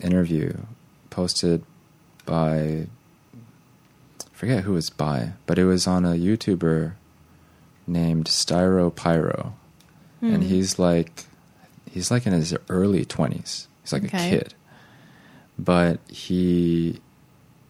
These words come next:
Speaker 1: he lives in, like, Idaho or Iowa or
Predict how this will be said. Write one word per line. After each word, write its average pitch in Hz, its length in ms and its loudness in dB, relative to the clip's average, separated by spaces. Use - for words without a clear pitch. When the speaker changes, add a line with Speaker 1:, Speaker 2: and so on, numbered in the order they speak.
Speaker 1:
he 92 220 -2
lives 90 500 0
in, 87 160 0
like, 80 380 -4
Idaho 95 720 0
or 90 320 -2
Iowa 80 380 -2
or 50 160 -4